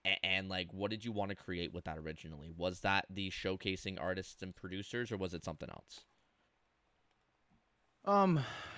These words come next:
Speaker 2: so before it was called Sleepy Feedback, because I would stream late nights and I'd stream all night, and, uh, it was, like, music feedback where you give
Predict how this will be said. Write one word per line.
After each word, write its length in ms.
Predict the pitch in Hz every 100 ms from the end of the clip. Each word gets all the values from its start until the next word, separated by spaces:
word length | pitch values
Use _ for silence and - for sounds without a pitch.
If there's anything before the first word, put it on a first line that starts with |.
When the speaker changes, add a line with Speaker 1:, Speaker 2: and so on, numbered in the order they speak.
| -
Speaker 2:
so 360 | - 180 165
before 340 | 151 143 190 202
it 40 |
was 140 | 165 -
called 260 | 185 147
Sleepy 460 | - - 165 - 147
Feedback, 680 | - 131 117 107 90 - -
because 300 | 123 113 127
I 80 | 127
would 160 | 135 127
stream 400 | - 143 135 123
late 240 | 127 120
nights 480 | 120 117 110 - -
and 100 | 117
I'd 100 | 107
stream 300 | - 127 113
all 200 | 107 117
night, 320 | 110 113 117 117
and, 380 | 120 117 113
uh, 320 | 107 113 110 107
it 60 | 127
was, 120 | 120
like, 140 | 113
music 340 | 117 127 117 104
feedback 460 | - 117 107 104
where 80 | 107
you 60 | 110
give 180 | 117